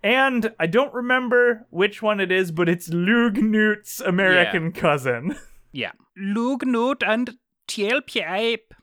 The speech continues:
Speaker 1: Uh, Veggie beg for some time to get the rest of the money together.
Speaker 2: So, something that is actually very funny about this is when it's revealed to them who Gladys is. There <laughs> is a very real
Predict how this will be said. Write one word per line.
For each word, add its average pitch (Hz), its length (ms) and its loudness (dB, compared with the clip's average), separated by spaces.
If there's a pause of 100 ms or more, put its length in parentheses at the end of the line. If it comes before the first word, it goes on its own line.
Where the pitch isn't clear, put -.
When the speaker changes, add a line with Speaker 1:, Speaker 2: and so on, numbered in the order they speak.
(200)
Speaker 1:
Uh, 147 220 4
Veggie 208 460 0
beg 175 280 0
for 180 120 -6
some 151 180 -6
time 151 260 0
to 143 80 -6
get 147 120 -4
the 135 80 -6
rest 139 200 -2
of 135 40 -14
the 131 80 -8
money 139 200 -2
together. 139 440 -4 (300)
Speaker 2:
So, 180 400 -2
something 233 520 -4
that 190 120 -8
is 139 220 -6
actually 127 400 -6
very 139 320 -6
funny 151 600 -10
about 156 380 -6
this - 460 -10 (320)
is 131 220 -6
when 147 640 -4 (260)
it's 143 260 -8
revealed 131 460 -6
to 180 100 -8
them 160 260 -4
who 139 240 -12
Gladys 123 500 -6
is. 147 540 -8 (1040)
There 185 160 0
<laughs> 127 80 -12
is 208 500 -2
a 165 140 -2
very 139 460 -4
real 120 520 -6